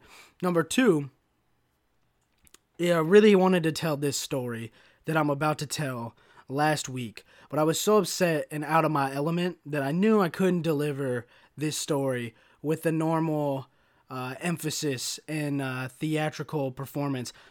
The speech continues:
I also slammed my finger in a door, and it's, like, really hurting. But we're playing through the pain.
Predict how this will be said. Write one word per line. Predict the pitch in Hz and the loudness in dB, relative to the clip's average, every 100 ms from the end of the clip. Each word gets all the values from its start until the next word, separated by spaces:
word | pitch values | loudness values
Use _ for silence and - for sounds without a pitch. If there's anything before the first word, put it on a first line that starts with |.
| - | -8
I | 165 | 0
also | 175 196 185 | 0 2 0
slammed | - 170 160 156 | 0 0 0 2
my | 147 139 | 0 -2
finger | 131 - 151 151 170 | -6 -6 -4 0 0
in | 151 | 0
a | 127 | -4
door, | 117 127 123 139 160 - _ _ _ | -4 -4 -4 -4 -8 -12 _ _ _
and | 123 131 | -8 -8
it's, | 131 | -6
like, | 143 | -6
really | 131 147 147 135 | -2 0 0 0
hurting. | 131 123 117 117 | -2 -2 -4 -2
But | 139 131 | -2 -2
we're | 147 | -6
playing | 170 175 165 | 0 0 2
through | 180 | 0
the | 151 | 0
pain. | 165 160 151 | 0 0 -2